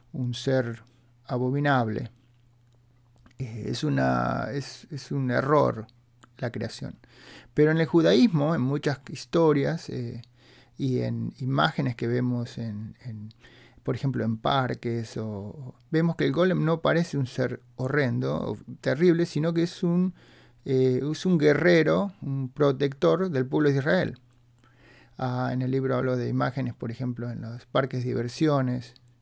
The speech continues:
eh, o, por ejemplo, en los parques donde los chicos van a jugar, los areneros, como los llamamos en español, ah,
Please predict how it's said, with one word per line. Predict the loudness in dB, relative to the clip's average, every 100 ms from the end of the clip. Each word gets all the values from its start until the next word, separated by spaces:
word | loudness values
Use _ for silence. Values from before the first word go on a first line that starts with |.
| _ _ -20 -20 -20 _ _
eh, | -8 -6
o, | -2 2 2 0 -2 -8
por | -8 -4
ejemplo, | -2 -2
en | -2
los | -4
parques | 0 2 2 0 -2
donde | -2 -2
los | -6
chicos | -10 -8 -6
van | -4
a | -4
jugar, | 0 2 4 4
los | 0 -4
areneros, | -4 -2 0 0 -2
como | -4 -6
los | -8
llamamos | -8 -6 -6
en | -8
español, | -10 -8 -6 -6 -6 -14 -20 -20 -20 _ -6
ah, | -4 -2 -4 -6 -10